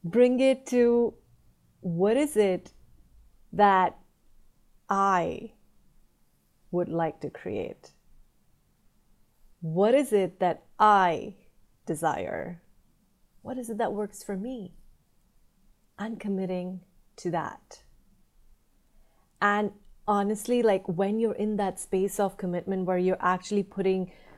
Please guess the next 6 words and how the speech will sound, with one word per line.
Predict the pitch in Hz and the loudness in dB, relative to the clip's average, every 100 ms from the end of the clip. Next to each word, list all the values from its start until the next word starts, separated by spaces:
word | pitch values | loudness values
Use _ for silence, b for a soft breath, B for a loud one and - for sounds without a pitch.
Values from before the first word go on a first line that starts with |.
| B B 180 | B B -2
yourself | 170 208 190 - 214 226 294 214 - - - - | 6 6 6 4 4 6 4 2 -6 -20 -14 0
and | 208 202 202 190 | 0 2 0 2
what | 196 - | 0 -2
you | 175 233 | -4 0
desire | 233 220 190 185 175 170 165 - - | 0 0 2 2 4 2 0 -2 -2
and | 185 185 | -2 0